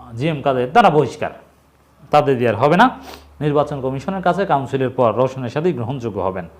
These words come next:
তো জাতীয় পার্টি যারা করেন দর্শক আপনারা, জাতীয় পার্টি কোনো দল না, এটা করা উচিত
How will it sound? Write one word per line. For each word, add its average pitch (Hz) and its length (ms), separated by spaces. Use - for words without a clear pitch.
তো 233 100
জাতীয় 208 320
পার্টি 240 240
যারা 214 160
করেন 170 400
দর্শক 127 260
আপনারা, 120 440
জাতীয় 202 300
পার্টি 220 260
কোনো 180 180
দল 127 320
না, 90 140
এটা 107 140
করা 147 220
উচিত 123 280